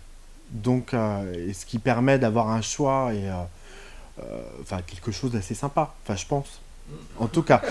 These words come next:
on essaye de faire, on a toujours voulu que le magasin,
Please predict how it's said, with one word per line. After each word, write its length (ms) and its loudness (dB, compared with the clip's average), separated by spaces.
on 160 12
essaye 320 12
de 140 12
faire, 440 10
on 120 10
a 80 12
toujours 400 6
voulu 540 6
que 100 6
le 180 6
magasin, 720 4